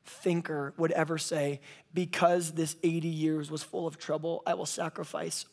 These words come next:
all of the thirty-five hundred trillion years I have, because this was just not what I thought it was going to be." It's just not a trade worth making. And in the middle of this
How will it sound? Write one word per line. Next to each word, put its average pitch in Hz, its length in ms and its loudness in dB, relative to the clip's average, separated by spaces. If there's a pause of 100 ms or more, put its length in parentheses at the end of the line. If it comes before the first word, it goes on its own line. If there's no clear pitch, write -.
(140)
all 196 400 8
of 156 80 0
the 156 80 -2
thirty-five 156 640 0
hundred 156 420 -2
trillion 156 460 -2
years 147 240 -2
I - 80 -4
have, 156 400 -4 (880)
because 160 300 2
this 147 320 -4
was - 260 -6
just - 540 -2
not 165 340 -4
what - 140 -4
I - 80 -4
thought - 240 -6
it - 40 -14
was - 140 -8
going - 240 -8
to 190 60 -6
be." - 400 -8 (1900)
It's 170 160 -4
just - 180 -6
not 165 840 2 (320)
a 160 80 0
trade 151 360 -2
worth 151 260 -10
making. - 480 -10 (4000)
And 160 80 2
in 151 80 2
the 151 40 0
middle 185 400 4
of 151 140 2
this 151 300 -4